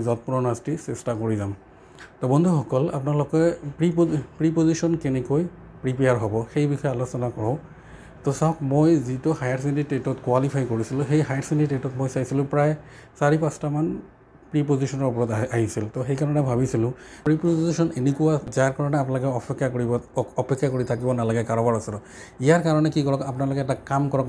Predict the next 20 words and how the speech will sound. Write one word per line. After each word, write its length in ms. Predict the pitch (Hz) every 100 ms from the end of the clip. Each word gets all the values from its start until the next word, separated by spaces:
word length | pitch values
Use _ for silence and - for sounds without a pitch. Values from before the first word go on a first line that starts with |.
| 120
মাত্ৰ 200 | 117 135 123
এখন 180 | 123 127 113
grammar 280 | 117 120 120
কিতাপ 240 | 110 110 104
লওক। 120 | 101 98 - 123
যেনেকুৱা 260 | 151 170 156
মোৰ 100 | 156 160
হাতত 180 | 151 151
এখন 140 | 139 143
আছে 100 | 135 123
grammar 300 | 117 117 123 117
কিতাপ, 220 | 110 123 - 175
এই 40 | 147
grammar 280 | 131 127 151 151
কিতাপত 280 | 135 139 135
আপোনালোকে 340 | 123 135 135 135 -
চাব, 160 | 135 123 127 - - -
তাতে 200 | 175 - 170 - 143
এটা 140 | 160 156
বিষয় 240 | 147 165